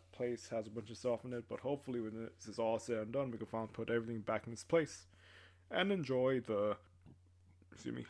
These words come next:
lovely new kitchen counter and tile on that one side of the kitchen where the stove is at and the coffee machine is at too. Yeah, so I've been handling that pretty well, honestly.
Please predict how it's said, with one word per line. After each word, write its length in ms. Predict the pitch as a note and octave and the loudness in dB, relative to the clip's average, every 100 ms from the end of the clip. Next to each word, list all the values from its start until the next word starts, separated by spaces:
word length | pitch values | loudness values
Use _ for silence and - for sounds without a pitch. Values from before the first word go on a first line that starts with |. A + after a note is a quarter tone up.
| - | -8
lovely 680 | C3 D3+ G3 B2+ G#2 F2+ F2 - F#2+ | 8 12 12 10 2 2 -2 -12 -12
new 720 | G2 G2+ B2+ C3+ F#2 F2 F2+ - - - - - - | -6 0 4 4 4 0 -10 -18 -20 -20 -20 -20 -14
kitchen 360 | - A#2+ - A2 | -10 -8 -8 -8
counter 600 | - D#3+ C3 F#2 F2+ E2+ - | 0 4 4 2 -6 -8 -8
and 280 | F2 E2 - | -8 -8 -10
tile 600 | - G#2+ F2+ F2+ - - - - - | -6 -4 -2 -6 -10 -16 -20 -20 -4
on 440 | A#2 G#2 F#2 G#2+ G#2 | 0 0 -2 -6 -4
that 180 | G2+ F#2+ | -2 0
one 160 | F#2+ | -4
side 140 | F#2+ G#2 | 0 0
of 80 | - | 0
the 60 | |
kitchen 300 | - G#2 - | -6 -6 -6
where 100 | F2+ | -12
the 60 | F2+ | -4
stove 260 | C#3+ B2 - | 2 2 0
is 80 | - | -10
at 200 | A1 - | -10 -10
and 100 | - | -12
the 60 | |
coffee 300 | - B2 - | -2 0 0
machine 260 | G2+ - - | -4 -14 -16
is 120 | - | -14
at 180 | - - | -14 -12
too. 220 | - A2+ - - _ - - - - - - - - - - - | -8 -8 -8 -20 _ -20 -20 -20 -20 -20 -20 -20 -20 -20 -20 -6
Yeah, 300 | D3+ D#3+ D3 | 2 4 4
so 540 | - D#3+ D#3 D#3 D3+ - - - - - - - | 4 4 6 4 0 -6 -20 -20 -20 -20 -14 -2
I've 160 | F3 | 0
been 440 | E3+ D#3+ D3+ D3 C3+ - - - | 2 2 0 -2 -6 -12 -20 0
handling 640 | E3+ D3 A#2 G#2+ G2 F#2 - | 4 6 6 4 0 -6 -6
that 240 | - F#2+ - | 0 0 -2
pretty 180 | G#2 | -6
well, 300 | F#2+ F#2 F#2 | -4 -6 -4
honestly. 520 | F#2+ F#2 F#2+ A2+ A2+ | -4 -4 -8 -10 -12